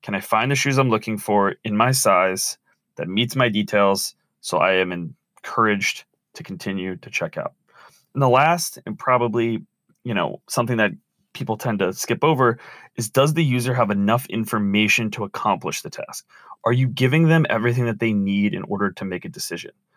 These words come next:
This is particularly important if you are providing a service. Um, say you are a tutor. You wanna show maybe your degrees, some, um, testimonials from previous students, things that make it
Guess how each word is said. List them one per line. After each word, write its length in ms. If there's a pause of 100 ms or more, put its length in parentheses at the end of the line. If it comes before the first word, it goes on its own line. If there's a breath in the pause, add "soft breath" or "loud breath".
(220 soft breath)
This 160
is 140
particularly 680
important 680
if 120
you 300
are 80
providing 480
a 80
service. 600 (680 soft breath)
Um, 240
say 220
you 220
are 260
a 160
tutor. 460 (160)
You 120
wanna 240
show 500 (400 soft breath)
maybe 600
your 640
degrees, 760 (380)
some, 840 (520 soft breath)
um, 520 (200)
testimonials 920
from 220
previous 400
students, 580 (400 loud breath)
things 340
that 120
make 220
it 100